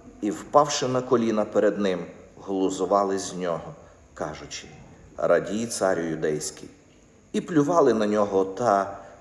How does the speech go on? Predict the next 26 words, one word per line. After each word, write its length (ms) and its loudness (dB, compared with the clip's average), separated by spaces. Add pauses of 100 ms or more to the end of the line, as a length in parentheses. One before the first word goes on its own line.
(140)
взявши 520 0
тростину, 720 -2 (320)
били 400 -2
його 340 -8 (160)
по 100 -8
голові. 460 -12 (1080)
А 100 6
коли 280 4
наглузували 840 6
з 160 -2
нього, 520 2 (240)
стягли 520 -2
з 80 -6
нього 260 -2
багряницю, 760 -4 (500)
ня-, 280 -4
надягли 480 6
на 120 4
нього 300 2
його 460 2
одяг 380 4 (460)
і 80 -4
повели 760 -4 (220)
на 120 -10
розп'яття. 680 -10 (800)
Виходячи, 840 0